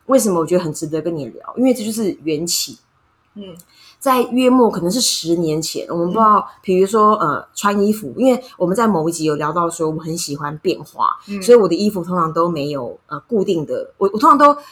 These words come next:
Speaker 1: 我的衣服都是买，就是你，你很难，你，你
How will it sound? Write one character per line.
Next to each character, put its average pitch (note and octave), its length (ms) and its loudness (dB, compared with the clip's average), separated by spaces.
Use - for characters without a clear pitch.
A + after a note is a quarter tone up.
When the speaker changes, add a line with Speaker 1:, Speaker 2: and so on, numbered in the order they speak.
Speaker 1:
我 G#3+ 100 2
的 A3+ 80 2
衣 D4+ 140 4
服 A3+ 180 0
都 A#3+ 120 2
是 B3+ 100 -2
买， G#3+ 220 0
就 A3 100 -6
是 A3+ 220 -2
你， E3+ 200 -6
你 G3 140 -4
很 E3+ 160 -6
难， C#3+ 180 -8
你， E3 240 -8
你 F3 100 -8